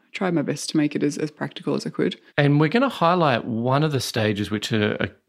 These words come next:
Speaker 2: a few countries, including Australia, um, is entering into.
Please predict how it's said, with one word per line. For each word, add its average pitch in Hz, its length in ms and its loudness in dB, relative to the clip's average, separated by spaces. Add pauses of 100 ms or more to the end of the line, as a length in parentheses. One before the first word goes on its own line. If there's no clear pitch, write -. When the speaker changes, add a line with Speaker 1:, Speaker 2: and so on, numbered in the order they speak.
(160)
Speaker 2:
a - 40 -8
few 151 220 2
countries, 98 540 -2
including 147 440 2
Australia, 101 800 0 (300)
um, 101 300 0
is 110 260 -2
entering 104 480 -2
into. 95 580 -2